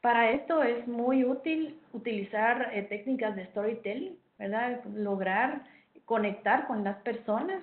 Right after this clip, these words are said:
¿verdad? En-, encontrar la forma de llegarles a, al sentimiento. Y esto nos va a ayudar a que la gente quiera comentar y compartir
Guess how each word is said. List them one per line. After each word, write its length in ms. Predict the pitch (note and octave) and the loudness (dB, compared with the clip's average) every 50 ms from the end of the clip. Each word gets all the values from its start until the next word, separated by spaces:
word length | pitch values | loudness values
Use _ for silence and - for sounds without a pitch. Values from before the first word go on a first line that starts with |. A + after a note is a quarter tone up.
| - | -6
¿verdad? 340 | - A3+ G#3+ G#3+ A3+ B3 B3+ | -6 -6 -4 -2 -2 -2 -2
En-, 240 | B3 A#3+ A3+ G#3+ G3+ | -2 -2 -2 -4 -4
encontrar 540 | G3+ G#3 G3+ G3+ G3+ F#3+ F#3 - A3+ B3 B3 | -4 -6 -6 -4 -4 -4 -2 0 0 2 2
la 200 | B3+ A#3 G3+ - | 2 2 0 0
forma 360 | - A3+ B3+ D4 D4 C4+ B3 A3+ | 0 0 0 2 2 2 4 4
de 100 | G#3 F#3+ | 2 0
llegarles 560 | F3+ F3 F3+ G3 G#3+ A#3 A#3 A3+ A3 A3 - | -2 -2 -2 -2 -2 0 -2 -2 -2 -2 0
a, 260 | G3 F3 E3+ - - _ _ _ _ _ _ - | 0 0 -2 -4 -8 _ _ _ _ _ _ -2
al 220 | G3 G3+ G3 G3+ | 0 0 0 0
sentimiento. 760 | - G#3+ G3+ G3+ G3+ G#3 G3+ F#3+ F#3+ F#3 F#3+ A3+ D4 D#4 - - - - _ _ _ _ _ _ _ _ _ _ _ _ _ _ _ _ _ _ _ _ _ _ _ _ _ - - _ _ - - _ _ _ _ _ _ _ _ | 0 0 0 0 0 -2 -2 0 0 0 0 0 -2 -2 -4 -10 -18 -20 _ _ _ _ _ _ _ _ _ _ _ _ _ _ _ _ _ _ _ _ _ _ _ _ _ -14 -14 _ _ -20 -20 _ _ _ _ _ _ _ _
Y 240 | C4 C#4+ D#4 D#4+ D4+ | 2 4 6 8 8
esto 540 | B3+ - C4 - - C#4+ C#4+ C#4+ C#4 B3+ | 8 6 6 4 6 8 8 8 8 6
nos 300 | G#3 G3+ A3 A3 G#3 G3+ | 6 4 4 2 4 4
va 80 | G3+ G3 | 6 6
a 20 | |
ayudar 560 | G#3 A3+ A#3 A#3 A3 G3 F#3+ A3 C4+ D4 D4 - | 6 6 4 4 4 6 6 6 6 4 4 2
a 140 | G#3+ G3+ G3+ | 0 0 0
que 100 | - G3+ | -2 -4
la 120 | G3 F3 | -4 -4
gente 560 | - - G3+ G#3 G#3 G#3 A3+ A3 A3 A3 A3 - | -2 -2 -2 -2 0 2 4 4 4 2 -2 -4
quiera 360 | - G#3 G#3 G#3 G#3+ A3 G#3+ | 0 2 4 6 6 6 4
comentar 600 | A3 A3 G3+ F#3+ F3+ E3+ - _ G#3 A#3 C#4+ D4 | 4 2 2 2 0 -2 -4 _ 0 2 4 4
y 60 | C4+ C4 | 2 0
compartir 800 | - - G#3 G3+ G3 F3+ E3 - - - G#3+ A#3+ D4+ D4 - | 0 -2 -2 -2 -2 -4 -6 -6 -6 -4 -2 -2 -2 -2 -4